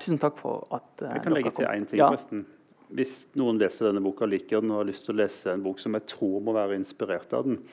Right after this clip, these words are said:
Speaker 2: så kan man lese Olga Tokarczuks Styr din plog over de dødes ben. For Tokarczuk har jo vært veldig opptatt av Carrington, har skrevet forordet til en av de engelske utgavene.
Speaker 1: Ja.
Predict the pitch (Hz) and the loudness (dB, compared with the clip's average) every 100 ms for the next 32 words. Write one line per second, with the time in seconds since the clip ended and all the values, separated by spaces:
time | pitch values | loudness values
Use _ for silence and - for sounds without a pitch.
0 | - - - - _ _ 120 117 120 120 | -20 -20 -20 -20 _ _ -2 2 2 4
1 | 120 107 - 104 104 - 110 98 101 - | 2 0 -4 -4 -2 0 -2 0 0 -2
2 | 113 113 101 - 123 110 - - - 107 | -4 -2 -4 -4 -4 -4 -6 -14 -12 -12
3 | - - 107 113 101 107 - 113 110 107 | -10 -2 2 2 2 -2 0 2 4 2
4 | 107 101 101 107 123 120 98 110 - 98 | 0 0 -2 -2 2 2 2 -2 -6 0
5 | 120 131 101 - - - - - - 147 | 4 4 2 -6 -20 -20 -20 -20 -14 -14
6 | - - - 113 107 - 113 - 98 98 | -10 -8 -6 -4 -4 -4 -4 0 2 2
7 | 98 - 107 101 - - 104 104 104 95 | -2 0 0 0 -4 -6 -4 -2 0 0
8 | 90 - 101 98 - 98 - 92 92 92 | -2 -4 -4 -4 -4 -4 0 0 0 -4
9 | 101 113 101 101 101 98 98 95 92 - | -4 -4 -4 -4 -4 -2 -2 -2 -4 -8
10 | - - 90 92 120 - - | -6 -4 -4 -2 -4 -6 -14